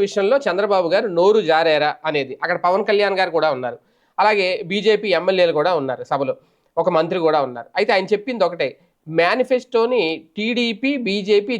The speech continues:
జనసేన ముగ్గురం కలిపి విడుదల చేసాం, ఆ మేనిఫెస్టోని ఖచ్చితంగా అమలు చేస్తాం, కూటమి అందుకు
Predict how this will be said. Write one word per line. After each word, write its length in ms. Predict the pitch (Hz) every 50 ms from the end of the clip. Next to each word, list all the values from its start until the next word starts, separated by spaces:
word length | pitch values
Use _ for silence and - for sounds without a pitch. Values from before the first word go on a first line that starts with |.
| 165 175
జనసేన 400 | 165 170 180 170 - 185 160 147 143 156
ముగ్గురం 320 | 170 170 165 202 233 254 254 233
కలిపి 180 | 190 190 190 240 190
విడుదల 260 | 185 170 165 196 190 175 170
చేసాం, 240 | 160 160 - 311 415 - _ _ _ _ _ _ _ - - - _ _ _ _ _ _ _ _ _ 170
ఆ 20 | 185 196 190 180
మేనిఫెస్టోని 680 | 170 196 220 214 254 208 208 - - 185 185 233 349 - - 139 _ _ _ _ _ _ _ _ _ _ _ -
ఖచ్చితంగా 380 | 185 185 - - 247 233 254 220 156
అమలు 180 | 170 196 220 220 214
చేస్తాం, 300 | 180 160 156 - - - - - _ _ _ _ _ _ _ _
కూటమి 340 | 214 202 233 226 247 254 233 - - 185
అందుకు 260 | 190 202 202 202 202